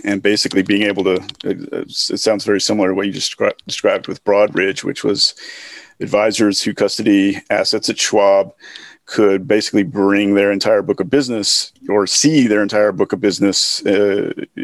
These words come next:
inside Magnify, and I guess very easily perform all sorts of simple searches.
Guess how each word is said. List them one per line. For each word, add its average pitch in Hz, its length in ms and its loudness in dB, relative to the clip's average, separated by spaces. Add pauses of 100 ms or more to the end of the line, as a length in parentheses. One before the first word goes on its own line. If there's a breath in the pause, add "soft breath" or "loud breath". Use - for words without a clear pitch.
(160)
inside 107 440 2
Magnify, 101 600 0
and 101 140 -2
I 90 60 -4
guess 98 240 -2 (160)
very 104 400 -2
easily 98 380 -2
perform 101 420 -2
all 98 80 2
sorts 95 300 -4
of 98 260 -8 (140)
simple - 340 -4
searches. 101 680 -6